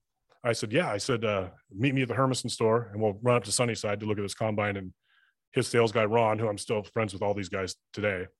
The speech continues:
we got in the truck, went up, looked at the combine, walked through it, did all the bullshit. And, uh, he was like, "Well, what do you think, Steve?" I said, "I think it's a,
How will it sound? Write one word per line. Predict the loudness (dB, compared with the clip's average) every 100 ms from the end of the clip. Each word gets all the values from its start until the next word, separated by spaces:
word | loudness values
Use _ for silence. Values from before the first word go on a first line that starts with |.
| _ _ _ _ -4
we | 2
got | 4 4
in | 2
the |
truck, | 2 2 2 2
went | 2
up, | 2
looked | 0 -4
at | -2
the | -2
combine, | 0 0 0
walked | 2 0 0
through | -4
it, | 0
did | 4
all | 4
the | 2
bullshit. | 0 0 -4 -6 _ _ _ _ _ _ _ _ _ _ _ -8
And, | -2 0
uh, | 0 -4 -10 _ _ _ _ _ _ _ _ _ _ _ _ _ _ -4
he | 0
was | 2 2
like, | 0 -2 _ -2
"Well, | 2
what | 2
do |
you | 2
think, | 0
Steve?" | 0 0 0
I |
said, | 0 0
"I | 0
think | 0 0
it's |
a, | -2